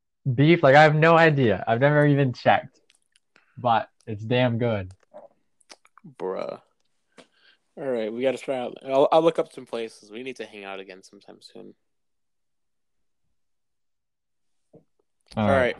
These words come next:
Speaker 2: wrapping everything up. What, what do you wanna plug?
Speaker 1: What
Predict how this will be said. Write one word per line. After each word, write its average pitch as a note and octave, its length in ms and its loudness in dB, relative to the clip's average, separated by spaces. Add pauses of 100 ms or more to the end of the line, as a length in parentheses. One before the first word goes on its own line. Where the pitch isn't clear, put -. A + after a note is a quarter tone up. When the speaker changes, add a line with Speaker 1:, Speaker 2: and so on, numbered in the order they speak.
(300)
Speaker 2:
wrapping B2+ 360 2
everything C3 440 0
up. A2 260 0
What, B2 280 -4
what C#3 80 -6
do C#3 60 -10
you C#3 100 -12
wanna C3 160 -12
plug? A#2 420 -14 (1900)
Speaker 1:
What - 200 -20